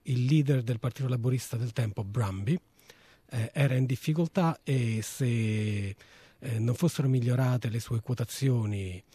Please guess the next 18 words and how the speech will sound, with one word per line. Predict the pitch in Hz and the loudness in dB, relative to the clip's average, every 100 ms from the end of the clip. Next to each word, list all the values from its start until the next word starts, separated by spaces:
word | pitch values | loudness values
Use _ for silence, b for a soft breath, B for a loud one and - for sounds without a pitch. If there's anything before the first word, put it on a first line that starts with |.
| B | B
nei | 110 107 104 98 98 98 - | -8 -4 -4 -4 -6 -8 -4
poll, | 160 127 147 196 B B B B | 0 2 0 -4 B B B B
eh, | 139 117 110 | -2 0 0
sarebbe | 110 - 131 131 | 0 0 2 2
stato | - 131 117 | 0 0 0
sostituito | 123 - 117 - 131 131 117 | -2 -2 -2 0 0 0 0
da | 107 | -2
Braggs. | 95 92 - - - - | -4 -8 -12 -18 -16 -8
Ehm, | 143 113 104 104 - | -4 -2 -4 -6 -10
la | 156 131 | -2 2
notizia | 127 175 160 131 | 2 2 0 -2
scoppiò | - 127 - 139 127 | 0 -2 0 2 2
sui | - 120 | 0 -2
giornali | 110 120 110 120 123 120 110 110 | 0 0 2 2 2 2 2 0
e | |
sulle | 104 - 107 107 107 | -2 -4 -2 -2 -2
televisioni | 113 117 - 160 156 143 110 | -2 -2 0 2 4 4 2
e | 107 104 | 2 -2